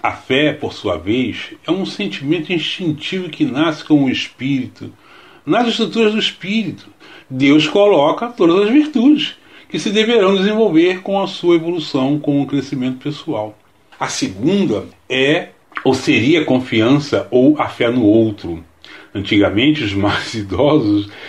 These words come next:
diziam que a palavra de um homem valia mais do que qualquer coisa. Logo, bastava. A falta de confiança uns nos outros é que torna a humanidade infeliz.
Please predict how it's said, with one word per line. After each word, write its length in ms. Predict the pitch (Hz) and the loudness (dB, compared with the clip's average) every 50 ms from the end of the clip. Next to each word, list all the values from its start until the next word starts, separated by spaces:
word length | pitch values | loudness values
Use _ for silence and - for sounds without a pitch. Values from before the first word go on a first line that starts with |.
| - - - | -16 -14 -10
diziam 480 | - 107 110 104 101 110 135 147 156 156 | -4 -2 0 0 0 4 4 4 4 4
que 360 | 151 151 139 123 113 104 - - - - - - | 2 2 0 -2 -2 -2 -8 -14 -20 -20 -14 -6
a 100 | - 113 | -6 -6
palavra 840 | - - 123 120 117 117 127 139 151 151 135 120 104 98 101 98 - - _ _ _ - - | 0 0 2 2 4 4 4 2 2 0 0 0 0 0 0 -2 -4 -12 _ _ _ -18 -12
de 160 | 107 95 127 | -4 0 4
um 220 | 143 147 135 117 | 4 4 6 4
homem 220 | 117 131 156 170 156 | 4 4 6 4 4
valia 360 | 151 160 151 147 151 151 - | 4 4 4 6 6 4 4
mais 440 | 131 123 123 127 147 180 196 196 190 | 2 0 0 0 2 0 -2 -2 -4
do 180 | 165 170 151 | -6 -8 -8
que 400 | 147 - - 185 196 196 196 - - _ | -8 -4 -2 0 0 0 -2 -6 -14 _
qualquer 520 | - 185 190 190 190 - - - 226 - | 2 2 2 2 2 -2 -2 -2 -2 -4
coisa. 560 | - - - 139 151 160 143 113 101 101 104 113 - - _ _ - - | -6 0 4 4 4 4 4 2 0 -2 -4 -6 -10 -16 _ _ -4 2
Logo, 520 | 151 151 143 123 113 113 117 123 151 151 - _ _ _ _ _ _ | 4 4 6 6 4 4 2 2 -2 -6 -8 _ _ _ _ _ _
bastava. 680 | - 208 262 269 - - 147 117 113 110 104 101 98 98 - _ _ _ _ - - - - - - - - - - - | -2 -2 -2 -2 -2 0 2 2 2 2 0 -2 -6 -8 -14 _ _ _ _ -20 -20 -20 -20 -20 -20 -20 -20 -20 -10 -6
A 100 | - 123 | -6 -6
falta 560 | - - - - 190 226 302 320 302 - 277 | -6 -8 -8 -2 0 4 4 4 4 4 2
de 140 | 247 254 269 | 2 2 2
confiança 720 | - - - - - - - - 156 151 156 151 151 - 147 | 2 4 2 2 2 2 2 4 6 6 6 6 4 2 2
uns 260 | 160 240 294 302 294 | 4 6 6 6 4
nos 340 | 233 220 202 165 127 104 104 | 4 2 2 2 0 0 2
outros 540 | 123 160 202 220 165 - - 117 113 107 | 2 4 4 2 0 -4 -8 -10 -8 -6
é 80 | 139 151 | -6 -6
que 160 | 151 156 254 | -4 -4 -8
torna 340 | 254 - - 196 196 202 220 | -8 -2 2 2 2 4 2
a 40 | 220 | 0
humanidade 400 | 226 233 233 233 233 233 233 240 | 0 -4 -4 -2 -2 -2 -2 -2
infeliz. 560 | 226 - 277 254 190 160 180 196 190 - - | -2 -2 -2 -2 -2 -4 -6 -8 -10 -12 -16